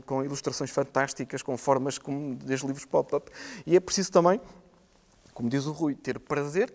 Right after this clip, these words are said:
e saber contar essa história, acho que, a, a este novo público. Eh,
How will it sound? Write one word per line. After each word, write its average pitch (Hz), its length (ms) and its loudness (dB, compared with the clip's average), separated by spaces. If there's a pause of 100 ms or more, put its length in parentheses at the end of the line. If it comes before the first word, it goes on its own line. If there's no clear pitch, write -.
e - 60 -14
saber 156 260 -10
contar 156 320 -10
essa 160 180 -12
história, 160 380 -12 (200)
acho - 140 -20
que, - 80 -20
a, - 120 -18
a 156 440 -4
este 156 200 -6
novo 156 200 -10
público. 127 480 -14 (480)
Eh, 110 140 -12